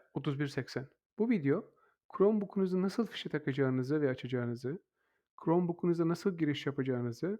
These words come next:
ve Chromebook'unuzu internete nasıl bağlayacağınızı gösterecektir. Ayrıca Chromebook'unuz için kullanım dilini nasıl ayarlayacağınızı da öğreneceksiniz.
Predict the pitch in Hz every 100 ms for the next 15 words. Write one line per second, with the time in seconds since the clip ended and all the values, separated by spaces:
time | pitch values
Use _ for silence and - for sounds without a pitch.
0 | - 175 - 208 233 - 175 170 - 196
1 | 180 165 156 196 202 190 175 156 151 156
2 | 151 151 147 139 131 120 127 120 123 -
3 | - - - 151 143 120 151 220 - _
4 | _ _ - 170 170 160 151 143 135 -
5 | 208 _ _ - 170 165 180 226 190 170
6 | 160 165 170 170 165 156 147 147 147 143
7 | 147 147 147 139 123 120 117 123 - -
8 | - -